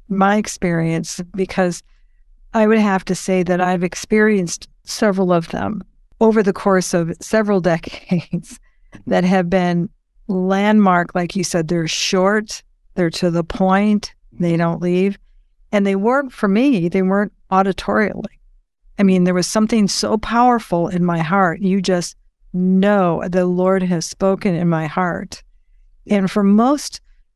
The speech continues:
of, from what I have read in the, in the mystical writings of,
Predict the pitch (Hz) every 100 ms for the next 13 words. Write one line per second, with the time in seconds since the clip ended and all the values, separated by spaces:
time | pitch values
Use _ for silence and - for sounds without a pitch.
0 | _ - 196 180 196 202 185 180 214 226
1 | 185 175 170 175 170 165 - 185 180 190
2 | 208 226 202 175 170 170 165 165 - -
3 | 170 170 170